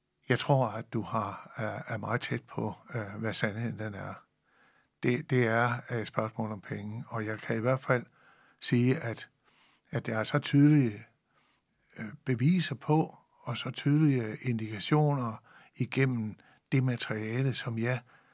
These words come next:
af mærkelig omvej har fået tilsendt af folk, der skulle have lettet deres hjerte,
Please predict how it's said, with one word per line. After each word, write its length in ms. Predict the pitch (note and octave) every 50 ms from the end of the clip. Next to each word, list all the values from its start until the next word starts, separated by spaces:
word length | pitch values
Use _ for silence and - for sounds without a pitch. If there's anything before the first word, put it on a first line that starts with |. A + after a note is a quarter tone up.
| _ _ _ _ _ _ -
af 100 | - C3
mærkelig 460 | A#2+ A#2 B2 C#3 C#3+ - D#3+ D3+ - -
omvej 600 | - C#3+ D#3+ F3 F3+ F3 E3 B2 G#2+ G#2+ G#2+ G2 G2
har 260 | - - - - G#2+
fået 540 | F#2+ - - - - B2+ A#2 A#2 A2+ A2+ G2+ - _ _ _ _ -
tilsendt 800 | - - - D3 D#3 C#3+ - - - A2 G#2 F2+ - - - _ _ _ _ _ _ _ -
af 120 | C#3 C3+
folk, 360 | - - B2+ B2+ C3 C3 - -
der 100 | B2+ A2+
skulle 260 | - - - C3 -
have 140 | - B2 A2+
lettet 400 | A2 G#2+ A#2 B2+ C3 D#3+ C#3 -
deres 260 | A#2 G#2+ G2 F#2+ -
hjerte, 460 | - G2 G#2 G#2+ A2+ B2 C3+ D#3 C#3+